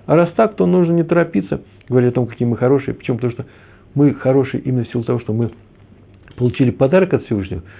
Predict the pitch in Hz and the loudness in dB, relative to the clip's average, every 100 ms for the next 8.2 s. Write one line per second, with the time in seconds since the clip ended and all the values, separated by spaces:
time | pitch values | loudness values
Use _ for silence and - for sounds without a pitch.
0 | - - - 107 104 104 101 107 107 104 | -20 -14 -4 0 0 0 -2 -2 -2 -4
1 | 101 104 107 123 107 104 101 95 120 - | -8 -6 -2 -2 0 -2 -4 -2 -4 -2
2 | 110 101 - - - - 117 117 110 110 | -6 -6 -10 -20 -20 -10 -2 0 2 2
3 | 123 104 95 98 98 98 - 104 131 127 | 0 0 -4 -4 -4 -6 -12 -2 2 2
4 | 117 110 - - - - - - 110 - | 0 -2 -6 -14 -14 -20 -20 -8 -8 -8
5 | 175 117 107 107 143 135 - 101 104 104 | -8 -4 -4 -4 -6 -4 -4 -4 -4 -6
6 | - 107 104 107 143 117 110 - - - | -8 -6 -2 0 -2 -4 -10 -16 -20 -20
7 | - 110 107 117 120 113 117 135 143 151 | -4 -4 -2 -2 0 0 2 2 4 2
8 | 131 95 | 0 -4